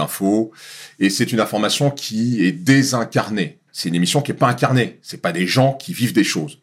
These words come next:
C'est, euh, des données, euh, des chiffres, euh, des interviews, des choses, euh, un peu analytiques.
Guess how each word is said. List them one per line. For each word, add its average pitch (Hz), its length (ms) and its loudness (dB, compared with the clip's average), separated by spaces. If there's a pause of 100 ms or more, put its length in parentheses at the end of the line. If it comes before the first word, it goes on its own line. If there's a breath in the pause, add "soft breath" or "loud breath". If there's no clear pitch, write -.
C'est, 90 360 0
euh, 71 140 -4
des 82 140 -6
données, 110 680 2
euh, 95 100 2
des 90 140 0
chiffres, 131 500 0 (480 soft breath)
euh, 82 220 2
des 82 360 -2
interviews, 113 800 2
des 92 160 2
choses, 117 400 2
euh, 90 240 2 (420 loud breath)
un 107 100 2
peu 135 160 2
analytiques. 117 720 -2